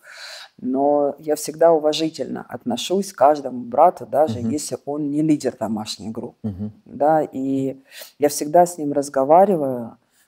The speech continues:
Speaker 1: как с братом.
Speaker 2: Мгм.
Speaker 1: Я сестра, он брат.
Speaker 2: Мгм.
Speaker 1: И для меня непозволительно,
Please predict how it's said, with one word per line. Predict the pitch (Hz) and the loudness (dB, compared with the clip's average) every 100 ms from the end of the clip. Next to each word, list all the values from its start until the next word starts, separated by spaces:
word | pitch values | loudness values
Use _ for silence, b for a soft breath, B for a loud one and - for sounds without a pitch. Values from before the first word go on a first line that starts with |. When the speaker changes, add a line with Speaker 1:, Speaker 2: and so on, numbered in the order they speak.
| - | -4
Speaker 1:
как | 151 | -2
с | 151 | 0
братом. | 147 160 143 139 113 107 - _ | 2 4 4 2 -6 -10 -14 _
Speaker 2:
Мгм. | 110 98 110 | -8 -6 -4
Speaker 1:
Я | 127 143 | 0 0
сестра, | - 131 - 185 202 - | -2 -6 2 4 4 0
он | 156 151 | -2 -2
брат. | 143 127 110 - _ - | 0 0 -2 -10 _ -10
Speaker 2:
Мгм. | 139 | -4
Speaker 1:
И | 143 143 147 135 | 0 0 0 -2
для | 147 147 | -2 0
меня | 147 165 165 | 0 0 0
непозволительно, | 151 175 180 160 156 160 165 160 123 117 110 | 0 0 0 0 2 2 0 -4 -8 -8 -10